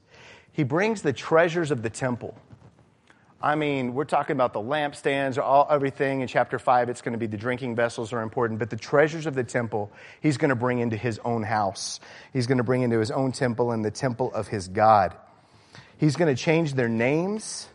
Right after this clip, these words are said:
their diet, and their culture.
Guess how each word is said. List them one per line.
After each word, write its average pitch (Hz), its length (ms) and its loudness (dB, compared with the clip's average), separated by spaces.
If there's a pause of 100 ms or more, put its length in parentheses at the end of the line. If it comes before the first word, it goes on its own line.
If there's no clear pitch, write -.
(720)
their 127 140 2
diet, 131 680 4 (840)
and 131 120 0
their 117 140 2
culture. - 600 0